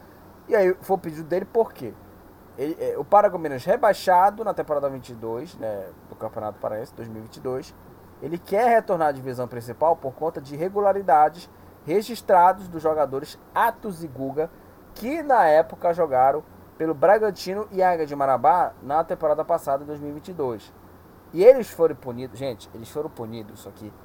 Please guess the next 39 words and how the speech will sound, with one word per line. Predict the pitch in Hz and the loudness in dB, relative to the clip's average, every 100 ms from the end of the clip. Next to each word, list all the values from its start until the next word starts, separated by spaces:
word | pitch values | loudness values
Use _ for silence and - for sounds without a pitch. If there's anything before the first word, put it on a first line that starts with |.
| - - - | -20 -14 -6
em | 196 | -4
dois | 185 208 170 | 2 2 2
mil | 202 | -4
e | 233 | -4
vinte | 226 - 220 | -6 -4 0
e | |
um, | 214 190 110 - - - - - - - | 2 2 0 -10 -20 -20 -20 -20 -20 -2
quando | 196 254 285 269 247 | 6 8 8 4 2
jogaram | 220 185 151 143 143 160 | 2 6 6 8 4 2
pelo | - 151 | -2 -2
Itupiranga | 147 - 247 226 196 202 220 220 - - - | -4 -8 0 6 6 4 -2 -4 -18 -20 -14
no | 151 | -6
Campeonato | - 185 185 170 165 | 0 2 4 2 0
Paraense | - 160 139 147 | 0 2 0 -4
da | 156 | -4
Segunda | 151 156 143 170 | -4 -6 -4 -4
Divisão. | 175 196 185 180 143 95 - - - - - - | -4 -6 2 4 2 -2 -16 -20 -20 -20 -20 -12
E | |
eles | 131 131 | -12 -8
foram, | 147 151 - - | -6 -8 -10 -18
foram | - 143 147 | -6 -6 -6
punidos | 175 151 - | -8 -8 -6
pelo | 156 151 | -6 -4
T | - 156 | -4 -4
J | 160 190 | 0 0
D, | 170 190 - - - - - | -2 -6 -10 -20 -20 -10 2
porém | 202 175 | 4 4
não | 175 175 | 2 -2
cumpriram | 190 175 160 160 | -6 -8 -4 -4
as, | - 170 - | -4 -12 -10
as | 123 | -12
suspensões | 143 - 151 143 147 | -12 -10 -10 -8 -10
devidas. | 170 117 90 - - - - 143 | -10 -12 -16 -18 -20 -20 -20 -8
Guga | 175 262 175 135 | 0 0 2 0
pegou | 143 135 139 | 0 -2 -4
dois | 131 190 | -2 -4
jogos | 170 165 175 180 165 | 2 2 2 -4 -10
e | |
cumpriu | 160 139 131 123 | -14 -12 -10 -10